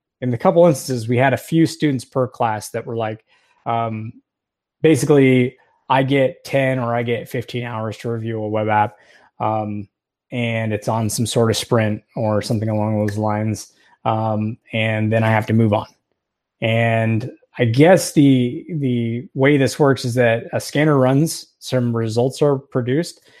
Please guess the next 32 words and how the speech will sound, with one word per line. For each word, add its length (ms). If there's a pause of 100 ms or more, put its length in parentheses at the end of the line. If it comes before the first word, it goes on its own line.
(240)
and 100
you're, 480
the 80
idea 420
is 140
you're 140
supposed 320
to 60
review 260
those 180
results, 380
and 80
that's, 540 (260)
that 260
is 140
classifying 840
that 260
app 240
as 100
having 380
been 160
code 280
reviewed 300
in 60
a 40
little 200
checkbox. 840 (640)
Um, 540 (640)
and 100
that's 140
complete 960
shit. 560